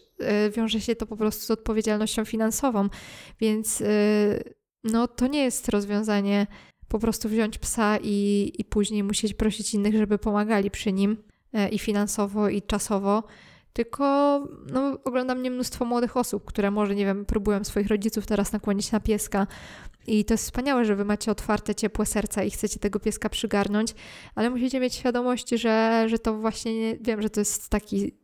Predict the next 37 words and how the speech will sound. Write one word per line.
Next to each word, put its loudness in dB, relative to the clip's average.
że -6
tak -4
slogan, -2
w -14
ogóle -2
tak -6
się 0
o 0
tym -6
mówi, 0
że 0
zwierzę 0
to -4
nie 0
jest 0
zabawka, 0
ale 2
to -2
serio 0
nie -2
jest -2
ani -4
zabawka, 0
ani -4
prezent, 0
ani 0
to 0
nie -2
są -2
same 2
przyjemności. 0
Tylko 2
to 2
jest 0
sprzątanie -2
tych 0
gówien, 2